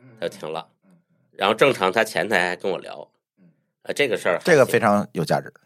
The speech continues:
Speaker 1: 对。
Speaker 2: 嗯。
Speaker 1: 第二个呢是辩证法。
Speaker 2: <laughs> 哎，那是
Speaker 1: 辩证法是什么呀？就是也是一个 agent 带两个小的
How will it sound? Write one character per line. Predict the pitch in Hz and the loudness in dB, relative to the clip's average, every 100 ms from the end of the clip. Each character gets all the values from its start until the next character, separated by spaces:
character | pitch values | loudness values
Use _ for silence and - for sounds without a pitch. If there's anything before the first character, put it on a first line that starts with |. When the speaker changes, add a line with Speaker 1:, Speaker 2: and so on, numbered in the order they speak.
| _ | _
Speaker 1:
对。 | 80 - _ - | -12 -12 _ -18
Speaker 2:
嗯。 | 147 117 _ | -16 -18 _
Speaker 1:
第 | 156 | 0
二 | 170 151 | 2 4
个 | 120 | 2
呢 | 110 101 | 2 0
是 | - 110 95 87 85 - | 2 4 4 2 -2 2
辩 | 147 | 6
证 | 151 | 6
法。 | 113 - 73 - | 2 -4 -8 -6
Speaker 2:
<laughs> | - - 95 82 - | -12 -10 -12 -14 -12
哎， | - 120 | -6 0
那 | 139 | 4
是 | 135 - - _ - | 4 2 -4 _ -16
Speaker 1:
辩 | - 151 | -2 2
证 | 180 170 | 4 4
法 | 117 87 | 2 -2
是 | 90 131 117 | 2 4 4
什 | 104 | 0
么 | 87 101 | 0 2
呀？ | 104 | 2
就 | 78 117 | 2 2
是 | 110 92 - _ _ _ _ | 2 0 -4 _ _ _ _
也 | 90 85 | -4 2
是 | 160 131 | 4 2
一 | 95 | 0
个 | 107 110 98 | 2 4 4
agent | 98 104 90 82 67 | 2 2 0 0 -8
带 | 64 113 | 0 2
两 | 90 85 - | 2 -2 -6
个 | 73 76 | -8 -8
小 | - - | -8 -10
的 | - 67 | -10 -18